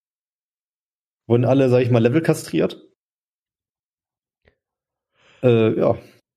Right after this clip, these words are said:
Gibt ziemlich, es gibt richtig viele neue Charakterdesign-Optionen, was ziemlich geil ist.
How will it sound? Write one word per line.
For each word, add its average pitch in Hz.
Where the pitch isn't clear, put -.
Gibt 123
ziemlich, 143
es 123
gibt 120
richtig 117
viele 139
neue 104
Charakterdesign-Optionen, 196
was -
ziemlich 180
geil 143
ist. -